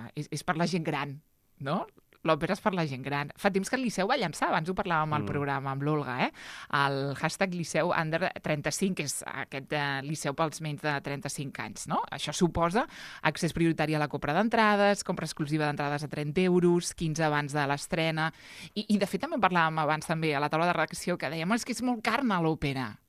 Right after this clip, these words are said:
Speaker 2: Això sempre ho diem, però ningú diu que és molt car anar a veure el Barça.
Speaker 1: Per exemple.
Speaker 2: Com tantes altres coses, eh? El Barça ningú es planteja que sigui car, el Barça o altres equips, eh? Em, en canvi, l'òpera té aquesta llufa a l'esquena. Pensa que, que l'òpera, em, és un espectacle que estructuralment és car.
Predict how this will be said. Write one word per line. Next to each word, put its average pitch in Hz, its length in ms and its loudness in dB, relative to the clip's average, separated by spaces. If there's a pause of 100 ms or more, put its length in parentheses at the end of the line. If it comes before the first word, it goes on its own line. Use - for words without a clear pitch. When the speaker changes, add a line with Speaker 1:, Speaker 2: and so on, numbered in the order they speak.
(840)
Speaker 2:
Això 143 160 -4
sempre 233 200 2
ho 147 40 2
diem, 117 340 2
però 123 160 0
ningú 139 220 0
diu 139 100 2
que 135 80 -4
és 110 60 -4
molt 113 160 -2
car 120 100 2
anar 123 140 0
a - 20 2
veure 90 80 2
el 82 80 -4
Barça. 92 300 -6 (100)
Speaker 1:
Per 151 140 -8
exemple. 123 420 -6 (360)
Speaker 2:
Com 90 140 -8
tantes 98 220 -4
altres 95 240 -4
coses, 92 320 -2
eh? 160 140 -2 (420)
El 95 100 -4
Barça 113 200 -2
ningú 156 160 0
es 143 40 -10
planteja 104 340 -2
que 85 100 -8
sigui 80 180 -10
car, 80 260 -8
el 80 60 -14
Barça 95 460 -8
o 87 200 -8
altres 82 240 -10
equips, 85 280 -10
eh? 110 140 -8 (100)
Em, 87 540 -8 (520)
en 113 120 -6
canvi, 151 180 0
l'òpera 160 260 0
té 143 80 -4
aquesta 113 560 -2
llufa 107 260 -6
a 95 40 -2
l'esquena. 87 360 -8 (220)
Pensa 185 160 -4
que, 214 180 0
que 131 120 -2
l'òpera, 190 320 0 (260)
em, 117 260 -4
és 120 100 -8
un 151 60 -4
espectacle 120 460 -4
que - 80 -8
estructuralment 107 640 -6
és 110 140 -10
car. 92 220 -4